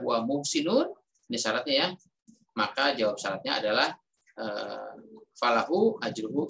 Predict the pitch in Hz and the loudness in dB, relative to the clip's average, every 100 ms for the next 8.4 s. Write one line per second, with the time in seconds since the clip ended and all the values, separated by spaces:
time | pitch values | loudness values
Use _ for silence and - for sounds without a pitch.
0 | 113 104 101 101 120 156 113 - _ - | -2 -2 -4 -4 2 2 2 -8 _ -10
1 | 104 - 98 117 104 101 110 98 95 98 | -10 -8 -6 -4 -4 -6 -6 -8 -8 -10
2 | 95 - 107 113 - 101 107 107 117 107 | -8 -6 -4 -4 -6 -6 -4 -4 -8 -4
3 | 98 - 95 - - - - - - - | -4 -2 -6 -6 -8 -10 -10 -12 -10 -8
4 | - - 113 165 180 - 131 127 - 117 | -8 -4 4 6 4 2 0 0 0 0
5 | 117 - 151 185 - 135 139 139 147 - | 0 -2 0 0 0 -2 -2 -2 -2 -2
6 | 165 - 156 156 165 170 - 143 123 - | -2 -2 -2 -2 -4 -4 2 2 2 -4
7 | 98 98 - - - - _ _ 120 113 | -8 -8 -2 0 0 -4 _ _ -2 2
8 | 117 113 135 - | 2 0 -2 -4